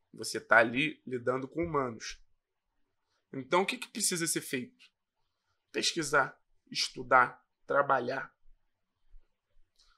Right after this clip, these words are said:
Mostrar uma demonstração que você tá submerso ali naquele projeto pra você ter boas convicções, pra você ter boas ideias,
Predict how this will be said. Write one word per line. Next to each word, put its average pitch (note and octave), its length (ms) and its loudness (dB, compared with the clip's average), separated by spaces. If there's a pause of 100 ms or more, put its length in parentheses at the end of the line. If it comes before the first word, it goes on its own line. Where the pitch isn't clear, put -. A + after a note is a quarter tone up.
(160)
Mostrar E3 720 10 (240)
uma D3 180 0
demonstração D#3 1080 4
que F3+ 140 -12
você E3 300 0
tá E3 460 12 (720)
submerso F#3 880 6
ali F#3+ 140 6
naquele F3 320 2
projeto C3 680 4 (1600)
pra C3 160 0
você C3 280 -4
ter C#3 160 -8
boas B2+ 340 -8
convicções, - 720 -10 (1300)
pra G#2+ 100 -6
você A2 240 -8
ter A2 180 -8
boas D#3 460 0
ideias, A#2+ 640 -4